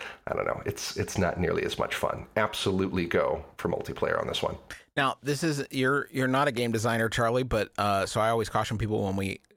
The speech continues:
Speaker 2: address questions like this, but I think it's an interesting one to ask. What mechan-, this is from, uh, Cool Trainer. Uh, what mechanics would you wanna see added to break up the monotony, or do you think they should just abandon ones they already have?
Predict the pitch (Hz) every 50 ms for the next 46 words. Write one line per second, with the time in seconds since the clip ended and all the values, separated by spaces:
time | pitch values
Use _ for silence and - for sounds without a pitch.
0 | - - 107 104 123 139 - - - 107 - - 95 104 90 87 - 117 - -
1 | 139 131 - - - - - 98 - 90 95 95 92 87 - 92 87 85 82 87
2 | 92 95 98 - - - - - - _ _ - 160 185 214 233 - - 208 160
3 | 135 - - 123 123 123 - - - 107 101 92 - 90 98 95 90 80 - -
4 | - 180 233 247 - - 120 98 87 87 98 107 - _ - - - _ _ _
5 | _ - - 107 107 104 - - 110 147 190 226 240 202 - 156 131 127 127 120
6 | 110 - 113 110 101 113 113 113 123 127 123 - - - - 82 95 101 95 95
7 | 104 95 95 - 110 113 120 123 - - _ _ 104 104 - - 104 92 92 98
8 | 113 147 180 196 - - 95 95 113 - - - 127 107 117 127 127 - 151 135
9 | 123 131 123 - 127 117 110 - 113 101 - 101 95 117 127 131 120 107 101 101
10 | 101 - - 104 104 110 113 110 120 175 196 139 87 80